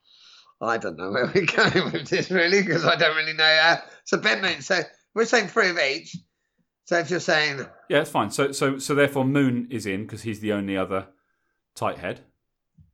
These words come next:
Speaker 1: Well, where's Genge? 'Cause Genge is loose head, isn't he?
Speaker 2: So Genge is a loose head, Sinclair's a loose head, Williams is a loose head, and Cole's a loose head.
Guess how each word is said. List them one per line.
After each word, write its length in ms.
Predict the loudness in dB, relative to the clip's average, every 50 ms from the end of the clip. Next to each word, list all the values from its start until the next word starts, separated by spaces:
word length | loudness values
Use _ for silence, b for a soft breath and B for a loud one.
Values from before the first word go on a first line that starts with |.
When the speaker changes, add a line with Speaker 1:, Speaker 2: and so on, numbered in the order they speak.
| _ _ -20 -20 _ _ -20 -20 _ _ _ _ _ _ _ _ _ _
Speaker 1:
Well, 220 | -12 -12 -10 -6 -2
where's 300 | 0 0 0 0 -4 -8 -10
Genge? 440 | -4 -2 0 0 0 -2 -6 -10 -8
'Cause 140 | -8 -8 -8
Genge 380 | -8 -4 0 0 0 0 -2 -6
is 100 | -6 -4
loose 240 | -4 -2 -2 -2
head, 160 | -2 -4 -2 -2
isn't 240 | -4 -4 -4 -4
he? 160 | -4 -4 -4 -6
Speaker 2:
So 140 | -10 -14
Genge 420 | -4 0 0 0 2 0 -2 -4 -6
is 80 | -6 -6
a 40 | -6
loose 320 | -4 -4 -4 -6 -6 -8
head, 340 | -6 -6 -6 -6 -6 -10 -16 _ _
Sinclair's 600 | -14 -8 -4 -4 -4 -4 -4 -6 -8 -8 -6 -8
a 20 |
loose 300 | -6 -6 -6 -6 -6 -10
head, 340 | -12 -8 -8 -8 -8 -8 -12 _ _ -6
Williams 400 | -4 -2 -2 0 -2 -2 -4 -6
is 120 | -8 -8
a 60 | -8
loose 240 | -8 -6 -8 -8 -10
head, 240 | -10 -8 -8 -8 -8 -10
and 120 | -14 -16 -8
Cole's 300 | -4 -4 -2 -2 -4 -6
a 60 | -8
loose 220 | -10 -10 -12 -12
head. 180 | -14 -14 -14